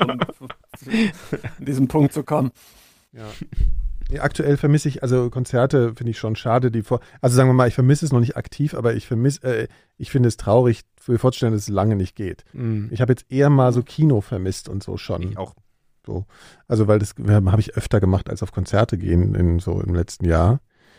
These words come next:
Speaker 2: Aber, äh, ja. Nee, aber ich wollte nochmal zurück zum Schlachthof, weil wir ja jetzt gerade von Örtlichkeiten sprechen. Der war ja auch wirklich toll. Jetzt gibt's ja einen neuen Schlachthof in Wiesbaden, muss man ja mal, äh, erwähnen. Ne? Gu-, äh, Phil, Phil googelt schon wieder hier, da ist doch hier, äh, keine Aufmerksamkeit vorhanden.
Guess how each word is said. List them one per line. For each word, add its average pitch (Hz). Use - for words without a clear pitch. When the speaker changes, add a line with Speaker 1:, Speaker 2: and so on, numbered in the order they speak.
Speaker 2:
Aber, 98
äh, 87
ja. 92
Nee, 139
aber 147
ich 131
wollte 156
nochmal 143
zurück 160
zum 135
Schlachthof, 113
weil 101
wir 101
ja 98
jetzt 101
gerade 107
von -
Örtlichkeiten 107
sprechen. 107
Der 104
war 110
ja 127
auch 104
wirklich -
toll. 104
Jetzt 110
gibt's 120
ja 117
einen 104
neuen 107
Schlachthof 127
in 107
Wiesbaden, 127
muss 120
man 113
ja 101
mal, 98
äh, 101
erwähnen. 107
Ne? 123
Gu-, 143
äh, 107
Phil, 113
Phil 113
googelt 110
schon 90
wieder 85
hier, 85
da 90
ist 98
doch 104
hier, 104
äh, 107
keine 110
Aufmerksamkeit 90
vorhanden. 85